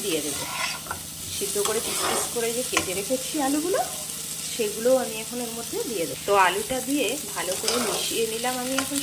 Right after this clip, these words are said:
সব কিছু। এখন এর মধ্যে দিয়ে দেবো পরিমাণ মতো হলুদ গুঁড়ো আর পরিমাণ মতো লবণ,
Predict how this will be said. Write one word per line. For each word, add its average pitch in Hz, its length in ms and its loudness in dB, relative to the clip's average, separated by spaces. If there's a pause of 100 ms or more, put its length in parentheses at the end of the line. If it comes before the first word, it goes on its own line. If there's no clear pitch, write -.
সব 269 100 -2 (120)
কিছু। 294 220 -4 (380)
এখন 294 280 -2
এর 302 100 -2
মধ্যে 302 260 -2
দিয়ে 320 200 0
দেবো 247 160 -2 (180)
পরিমাণ 185 340 -2 (100)
মতো 254 160 -4 (140)
হলুদ 220 380 0
গুঁড়ো 147 200 -2 (1500)
আর 175 80 4 (120)
পরিমাণ 214 320 -4 (100)
মতো 330 180 0 (260)
লবণ, 143 300 -2